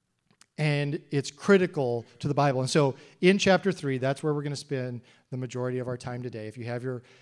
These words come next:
Bibles with you, go ahead and turn there. So in chapter three, all of chapter three is literally the, the calling out of the families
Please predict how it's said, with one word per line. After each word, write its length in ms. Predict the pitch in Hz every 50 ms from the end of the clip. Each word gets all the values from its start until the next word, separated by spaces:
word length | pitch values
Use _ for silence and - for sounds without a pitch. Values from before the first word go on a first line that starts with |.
| _ _
Bibles 320 | _ 123 123 127 127 131 120
with 160 | 120 110 113
you, 60 | 117
go 180 | 104 120 117 117
ahead 220 | 110 123 117 110
and 120 | 117 107 -
turn 280 | - - 120 113 110 110
there. 240 | 107 101 101 98 101 - - - - - - _ _ - _ _ _ _ _ _ _ - - - - _
So 380 | - - 170 165 165 160 151 - - _ _ _ _ -
in 240 | 196 208 226 233
chapter 420 | 208 - - - 190 180 - 202 180
three, 460 | - - 135 131 127 120 120 120 139 - 143 139 - _ _ _ -
all 260 | 151 170 190 214 214
of 100 | 208 202
chapter 380 | - - 180 165 151 - 165
three 480 | 139 - - 120 123 120 113 110 110 107 - _ _ _ _ _ _
is 400 | 151 139 139 135 127 117 - - _ _
literally 500 | - 135 143 156 151 156 151 143 143 135
the, 460 | 123 113 110 131 131 127 120 117 120 - _ _ _ _ _ _
the 80 | 127
calling 580 | - _ - - - 175 175 175 175 175 170 160
out 380 | 143 127 117 107 104 - - _ _ _ -
of 160 | 131 123 117
the 80 | 120 113
families 720 | - _ 139 127 127 123 120 113 110 107 104 101 - -